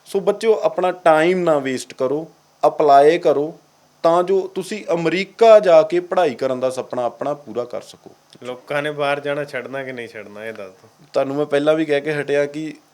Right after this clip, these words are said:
Speaker 1: ਸਾਡੇ ਫਾਦਰ ਸਾਹਿਬ ਦੇ ਟਾਈਮ ਤੋਂ ਜਾਂ ਉਹਨਾਂ ਤੋਂ ਵੀ ਪਹਿਲਾਂ ਦੇ ਲੋਕੀ ਬਾਹਰ ਜਾਂਦੇ ਨੇ।
Speaker 2: ਹੂੰ।
Speaker 1: ਬਾਹਰ ਜਾਣ ਵਾਲਾ ਕੰਮ ਕਦੀ ਨਹੀਂ ਬੰਦ ਹੋਣਾ, ਸਾਰਿਆਂ ਨੇ ਬਾਹਰ ਜਾਣਾ ਹੀ ਆ।
Speaker 2: ਹੁਣ ਤ-, ਜੇ ਕਿਸੇ ਨੇ ਤੁਹਾਨੂੰ ਮਿਲਣਾ ਹੈ, ਜੇ
Speaker 1: ਜੀ।
Speaker 2: ਤੁਹਾਡੇ ਕ-, ਕਿਸੇ ਨਾਲ ਕੰਸਰਨ ਕਰਨਾ,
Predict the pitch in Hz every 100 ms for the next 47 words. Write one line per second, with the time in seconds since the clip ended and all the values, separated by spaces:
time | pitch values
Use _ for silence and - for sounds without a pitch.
0 | _ - 135 139 156 151 143 131 135 139
1 | 143 156 156 143 139 135 151 160 165 196
2 | 220 214 208 202 185 175 196 196 180 156
3 | - 143 120 135 147 123 113 123 147 143
4 | 113 113 _ 120 139 165 185 170 160 151
5 | 147 147 143 139 135 143 143 135 143 156
6 | 160 147 131 127 127 131 139 - 143 165
7 | 165 160 135 123 135 127 113 104 98 85
8 | _ _ _ _ _ - 180 208 220 220
9 | - _ _ _ _ _ 139 170 175 175
10 | 180 175 170 135 135 131 120 117 113 110
11 | 113 127 120 127 117 117 135 _ 123 131
12 | 127 123 123 - 123 127 127 120 113 120